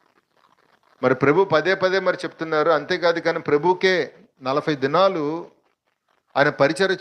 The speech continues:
చేస్తూ ఉండగా, ఆయన ఉపవాస ప్రార్థన పరిచర్య చేస్తూ ఉండగా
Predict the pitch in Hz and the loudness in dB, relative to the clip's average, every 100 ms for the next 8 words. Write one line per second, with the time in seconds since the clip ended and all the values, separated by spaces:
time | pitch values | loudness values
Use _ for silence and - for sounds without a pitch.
0 | 160 165 - 180 170 143 127 113 - - | -4 -6 -6 -4 -4 -2 0 -2 -4 -14
1 | _ - 123 131 151 170 165 156 156 151 | _ -8 -2 -2 2 0 0 -2 0 0
2 | 151 151 143 139 147 143 131 120 147 127 | -4 -4 -4 -2 -6 -4 -6 -4 -4 -4
3 | 113 107 101 | -2 -2 -4